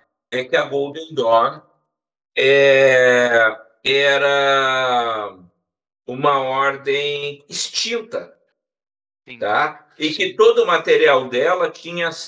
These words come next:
Speaker 1: isso no Brasil, e que todo o material dela tinha sido,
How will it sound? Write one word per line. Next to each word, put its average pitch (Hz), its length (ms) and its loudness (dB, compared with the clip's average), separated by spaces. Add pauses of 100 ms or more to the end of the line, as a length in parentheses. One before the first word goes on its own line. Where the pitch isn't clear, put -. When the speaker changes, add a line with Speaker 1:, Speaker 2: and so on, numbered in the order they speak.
Speaker 1:
isso 147 360 -10
no 151 140 -10
Brasil, - 600 -6 (240)
e 135 120 -10
que 185 160 -6
todo 240 300 0
o 240 40 -4
material 180 500 0
dela 127 380 2
tinha 190 320 -10
sido, 151 960 -8